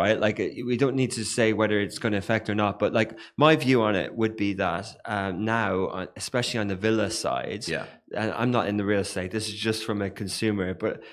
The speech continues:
Speaker 1: I, I would think that in three, four years' time, there's gonna be a lot of oversupply, especially with that seven, eight percent interest nearly at the moment.
Speaker 2: Yeah.
Speaker 1: There's gonna be oversupply on the,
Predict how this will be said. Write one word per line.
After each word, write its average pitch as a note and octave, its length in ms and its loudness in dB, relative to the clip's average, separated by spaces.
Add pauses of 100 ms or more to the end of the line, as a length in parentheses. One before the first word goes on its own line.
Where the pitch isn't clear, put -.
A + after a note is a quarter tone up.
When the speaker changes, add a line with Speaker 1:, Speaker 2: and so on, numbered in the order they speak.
(200)
Speaker 1:
I, - 80 -12 (100)
I A#2+ 100 2
would A#2+ 180 2
think A2+ 320 -2
that G2 160 0
in G2 220 -4
three, B2 200 -4
four G#2+ 240 0
years' F#2+ 320 -2
time, G#2 240 -2
there's F#2 140 -6
gonna G2 140 -4
be G2 80 -2
a G2+ 140 0
lot G#2 80 2
of G2 60 -2
oversupply, F#2+ 720 -4
especially - 480 -2
with G2+ 100 -2
that F#2+ 180 -4
seven, G2+ 300 -2
eight F#2+ 180 -4
percent F#2 520 -8 (280)
interest G2 560 -4
nearly F#2+ 260 -2
at F#2+ 120 -6
the F#2 60 -6
moment. F#2 580 -4
Speaker 2:
Yeah. D#2+ 240 -4
Speaker 1:
There's - 160 -10
gonna A2 100 0
be G#2+ 100 0
oversupply G2+ 800 -2
on F#2+ 260 -2
the, F#2 480 -2